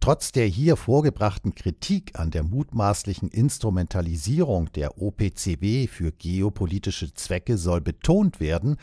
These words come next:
dass bei dieser Organisation auch zahlreiche aufrechte Menschen eine wichtige Arbeit verrichten.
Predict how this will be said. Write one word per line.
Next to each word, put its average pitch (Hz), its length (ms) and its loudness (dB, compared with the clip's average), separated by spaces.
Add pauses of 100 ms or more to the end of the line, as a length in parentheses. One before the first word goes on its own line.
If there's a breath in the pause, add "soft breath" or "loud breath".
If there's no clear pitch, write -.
(280 loud breath)
dass 85 260 0
bei 78 160 -2
dieser 156 340 -2
Organisation 98 920 -2
auch 82 220 -2
zahlreiche 95 760 -2
aufrechte 101 600 -2
Menschen 95 440 0 (200 loud breath)
eine 113 260 -2
wichtige 92 460 -4
Arbeit 80 360 -2
verrichten. 69 600 -8